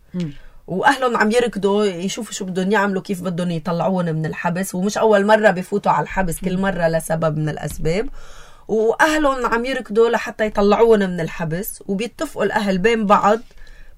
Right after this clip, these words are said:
Speaker 2: إنه نحن ما بقى بدنا نعطيهم مصاري، بدنا نوقف المصروف عنهم
Speaker 1: مم.
Speaker 2: وخليهم يدبروا حالهم. واسم المسلسل آخر ريال،
Speaker 1: أنت أم
Speaker 2: اللي هو آخر
Speaker 1: لأحدهم؟
Speaker 2: ريال. أنا أم،
Speaker 1: أوكي.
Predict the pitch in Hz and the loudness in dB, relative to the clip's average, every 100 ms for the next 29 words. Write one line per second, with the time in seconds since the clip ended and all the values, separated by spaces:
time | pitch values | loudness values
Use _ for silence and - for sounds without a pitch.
0 | - 202 220 226 214 202 185 160 160 156 | -4 0 0 0 0 2 0 -2 -2 -4
1 | - 175 156 151 151 180 185 170 175 - | -6 -6 -6 -6 -6 -6 -4 -4 -4 -4
2 | 156 - 151 147 160 160 - 175 185 220 | -8 -6 -4 -4 -6 -8 -4 -4 -2 -6
3 | 269 - 190 170 147 151 - - 247 254 | -8 -10 -8 -6 -8 -10 -8 2 2 4
4 | 226 202 190 160 156 156 151 151 170 190 | 2 2 0 0 -2 -2 -2 -2 -2 -4
5 | - 302 - 240 214 214 220 214 226 208 | -2 -2 -2 -4 -4 0 0 2 0 0
6 | 214 214 202 180 156 160 139 135 - 240 | 0 -2 -2 -2 0 0 -2 -4 -4 -4
7 | 233 226 - 240 254 208 262 - - 285 | -2 -4 -2 0 4 4 6 6 8 8
8 | 262 254 226 226 233 - - 214 277 269 | 8 8 8 8 6 6 2 4 4 4
9 | 254 - 277 294 - | 2 2 0 -2 -4